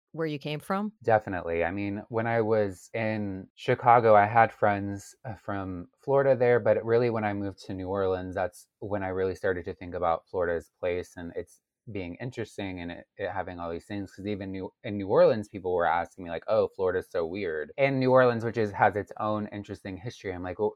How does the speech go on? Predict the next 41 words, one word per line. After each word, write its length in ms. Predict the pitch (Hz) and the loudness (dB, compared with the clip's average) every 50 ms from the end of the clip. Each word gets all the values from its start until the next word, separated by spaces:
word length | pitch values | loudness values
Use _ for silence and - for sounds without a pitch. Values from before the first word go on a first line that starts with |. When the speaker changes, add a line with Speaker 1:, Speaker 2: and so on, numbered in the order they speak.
| _ _ | _ _
Speaker 2:
even 260 | - 135 139 151 120 101 | -4 -2 0 0 0 0
here, 420 | - 135 156 180 175 165 139 123 | 0 2 4 8 8 8 8 8
you 180 | 117 113 123 131 | 6 4 4 6
know, 140 | 131 127 | 8 8
we're, 300 | 120 131 156 170 165 151 - | 8 10 10 8 8 6 4
you 160 | 131 139 147 | 2 0 0
know, 100 | 139 135 | 0 0
near 200 | 131 131 135 139 | 2 4 6 6
a 60 | 127 | 6
bayou 420 | 107 120 131 151 170 160 143 139 127 | 8 8 8 8 8 8 8 6 6
and 80 | 120 120 | 6 6
you're 80 | 117 | 6
asking 320 | 117 117 120 120 _ - 127 | 8 8 6 4 _ -8 -8
me 80 | 120 | -2
about 280 | 117 113 113 107 104 - 101 | 2 6 8 8 8 6 6
alligators 560 | 107 117 123 123 127 127 123 120 120 113 117 | 6 6 4 4 2 2 2 2 0 0 -2
in 140 | 110 107 104 | -6 -8 -6
Florida," 440 | - 127 120 127 135 131 117 107 | -2 2 2 4 4 4 4 2
you 120 | 101 98 101 | 2 0 -2
know? 160 | 101 98 98 | -2 -2 -2
So 140 | - - 104 | -2 0 4
that 220 | 107 120 127 123 | 6 6 6 6
made 160 | 135 127 127 | 4 2 2
me 260 | 120 120 117 107 101 - | 2 0 0 0 0 0
realize 480 | 117 117 120 120 120 113 104 101 101 - | 2 2 4 6 8 8 8 6 6 2
and 240 | - 113 107 101 98 | 0 0 0 0 0
appreciate 600 | 92 92 92 - - - 143 135 - - 117 101 | -2 -2 -4 -2 0 2 2 2 2 2 2 4
its 120 | 95 92 - | 2 2 -2
history 360 | - 110 - 107 98 92 92 | -4 -4 -2 -2 -2 -2 -4
and 80 | 87 | -6
its, 180 | 87 87 - - | -8 -10 -8 -8
like, 140 | 87 85 82 | -8 -8 -6
position. 500 | - 85 92 87 - - - 127 131 127 | -8 -10 -10 -10 -10 -8 -8 -8 -8 -6
But 220 | 101 98 92 87 - - | -2 0 0 0 0 4
yeah, 100 | 123 139 | 4 6
I 80 | 127 | 6
definitely 600 | 110 101 107 110 - - 131 127 123 113 104 104 | 6 4 2 0 0 -2 -4 -4 -4 -4 -4 -6
started 380 | 101 - - 107 98 95 95 90 | -4 0 0 2 2 2 0 -2
to 120 | - 101 90 | -2 -2 -2
appreciate 560 | 87 - - - 95 95 - - 92 87 - | -2 -2 -6 -8 -8 -6 -4 -4 -4 -4 -6
Florida's 400 | _ - 98 90 87 85 82 - | _ -2 -2 0 0 0 -2 -4